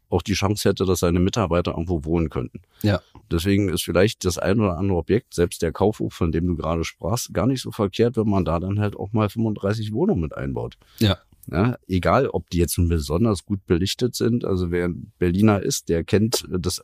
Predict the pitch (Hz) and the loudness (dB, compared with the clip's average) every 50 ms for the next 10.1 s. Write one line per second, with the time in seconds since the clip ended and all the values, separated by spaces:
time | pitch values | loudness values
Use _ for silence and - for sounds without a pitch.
0 | - - - 92 87 85 98 95 87 85 76 - - - 107 113 131 156 156 - | -6 0 2 2 4 4 4 4 4 2 0 0 2 4 4 4 4 2 0 -4
1 | _ - - 104 98 95 90 92 107 123 123 107 92 90 98 104 - - - 113 | _ 0 2 4 4 4 4 2 2 0 0 2 2 4 2 2 2 0 2 2
2 | 104 98 90 92 92 90 82 - 87 104 110 110 104 92 - - - 95 95 90 | 2 4 2 2 0 0 -2 0 0 0 2 2 2 0 0 0 0 0 2 2
3 | 85 76 76 87 101 127 143 147 - - 90 87 92 95 98 104 98 113 113 98 | 2 2 2 2 2 2 2 0 -2 -2 -2 0 2 2 2 2 0 0 0 -2
4 | 95 90 - - - 101 101 85 87 110 120 120 - 113 107 90 87 82 85 98 | 0 -2 -2 0 0 2 2 4 4 4 2 2 2 0 0 0 0 0 0 -2
5 | 113 135 - - - - 104 87 - - 92 87 - - 90 104 117 113 - 104 | -2 -4 -6 -8 -6 -4 -4 -2 0 0 0 0 0 0 2 2 2 2 2 2
6 | 92 110 - - - 120 117 113 - - 87 87 - - 90 87 90 87 82 78 | 2 2 2 0 -2 -2 -2 -2 -2 -4 -6 -6 -4 -2 0 0 0 0 0 -2
7 | 76 - 71 78 92 104 101 92 95 101 101 98 95 92 - _ _ - 78 80 | -4 -2 0 2 2 2 2 4 4 4 4 2 2 0 -4 _ _ -2 0 0
8 | 76 69 78 90 92 92 - 65 82 87 - - 98 - - 92 82 - 98 95 | 2 2 2 2 2 2 0 -2 -4 -4 -2 -4 -4 -2 -2 -2 0 0 0 0
9 | 95 78 76 78 85 87 95 87 - _ - 82 82 85 82 - 76 64 - - | 0 0 0 -2 -2 -2 -4 -6 -8 _ -6 -4 -4 -4 -4 -4 -6 -6 -8 -10
10 | - | -10